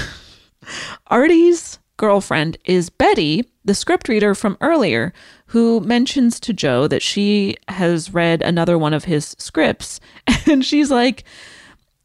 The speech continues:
"It does suck for the most part, but there's this flashback with a teacher character that has a lot of potential."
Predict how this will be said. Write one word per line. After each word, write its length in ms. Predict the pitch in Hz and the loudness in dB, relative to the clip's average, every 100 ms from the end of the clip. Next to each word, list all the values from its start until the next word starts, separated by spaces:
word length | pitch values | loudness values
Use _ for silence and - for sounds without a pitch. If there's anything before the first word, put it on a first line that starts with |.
| _ | _
"It 180 | 277 - | -4 0
does 440 | 339 370 320 269 - | 2 4 2 -4 -14
suck 500 | - - - 208 - - - | -2 0 0 -2 -8 -18 -20
for 160 | - - | -2 2
the 80 | 220 | 4
most 260 | 180 170 | 2 0
part, 340 | - 156 143 - - | 0 0 0 -4 -4
but 120 | 208 | 0
there's 220 | 202 190 | 0 0
this 240 | 185 175 | -2 -4
flashback 720 | - 294 311 339 - 160 156 - - | -4 0 2 0 -2 -2 -2 -2 -2
with 360 | 170 - - _ _ - | -2 -2 -12 _ _ -8
a 100 | 180 | -6
teacher 380 | - - 370 233 | -2 -2 -2 -4
character 600 | - 185 165 - 160 160 _ _ _ | -4 -2 -2 -4 -6 -6 _ _ _
that 120 | 262 | -4
has 240 | 190 160 160 | -2 -2 0
a 80 | 196 | 0
lot 200 | 135 147 | 0 -2
of 120 | - | -4
potential." 640 | - - 302 - - - | -6 0 0 0 -6 -8